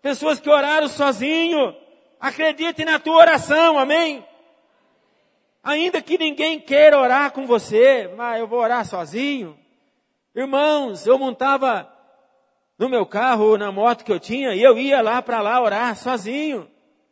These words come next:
Só eu e Deus. Mas eu tava lá, beijando os pés de Jesus.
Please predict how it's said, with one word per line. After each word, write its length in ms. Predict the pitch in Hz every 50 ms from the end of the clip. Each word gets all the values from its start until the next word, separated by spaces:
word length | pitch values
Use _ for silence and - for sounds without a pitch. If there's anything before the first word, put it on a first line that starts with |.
| _ _ _ _ _ _ _ _ _ _ _ _ _ _ _ _ _ _
Só 340 | _ - - - 269 285 294
eu 200 | 285 302 320 302
e 80 | 285
Deus. 800 | 269 240 247 262 285 311 320 311 302 262 196 170 - - - - _ _ _ _ _ _ _ _ _ _ _ _ _ _ _ _ _ _ _ _ _ _ _ _ _ _ _ _ _ _ _
Mas 220 | _ 113 110 110 -
eu 100 | 170 175
tava 320 | - 233 240 240 269 285
lá, 520 | 294 294 285 285 285 294 294 277 247 214 _ _ _ _ _ _ _ _ _ _ _ _ _ _ _ _
beijando 500 | _ - 214 226 220 170 202 226 247 240
os 160 | 226 - - -
pés 320 | - 202 220 247 247 233
de 120 | 226 247
Jesus. 840 | 233 208 254 262 220 190 240 254 277 285 302 - - - - - -